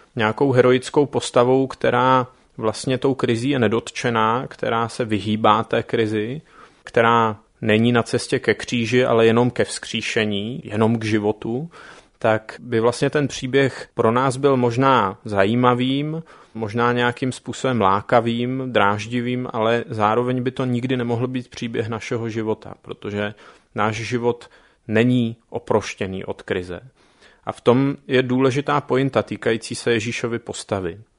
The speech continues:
Jestliže v něm vidíme boží jednání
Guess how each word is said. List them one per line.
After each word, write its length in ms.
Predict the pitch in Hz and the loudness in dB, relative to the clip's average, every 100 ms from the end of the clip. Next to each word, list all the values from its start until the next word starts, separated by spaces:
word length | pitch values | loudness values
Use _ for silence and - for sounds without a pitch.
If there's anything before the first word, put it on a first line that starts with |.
| _ _ _ _ _ - | _ _ _ _ _ -2
Jestliže 460 | 104 - 143 147 | -2 0 4 4
v 60 | 139 | 4
něm 140 | 151 | 0
vidíme 360 | 127 123 139 143 | 0 -2 -2 0
boží 300 | 123 117 135 | 0 0 0
jednání 840 | 110 107 107 107 110 104 113 127 | 0 0 0 0 -2 -4 -6 -10